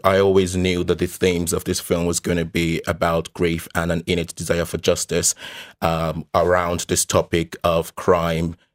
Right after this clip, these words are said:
ge-, um, violence against women, and how to tell that story, changing the tone from, you know, using a protagonist like Naomi, who is so flawed and complex, and talking about things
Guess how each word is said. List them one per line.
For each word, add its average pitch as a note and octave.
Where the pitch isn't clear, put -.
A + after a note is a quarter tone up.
ge-, -
um, E2+
violence F2
against E2
women, E2+
and E2
how F#2
to F#2+
tell F#2
that F2
story, E2+
changing F2+
the F2
tone F2
from, E2+
you F#2+
know, F2
using G2
a F3+
protagonist F2+
like -
Naomi, G2
who F2+
is F2
so F2
flawed F2
and E2+
complex, E2+
and E2
talking F#2
about E2+
things F2+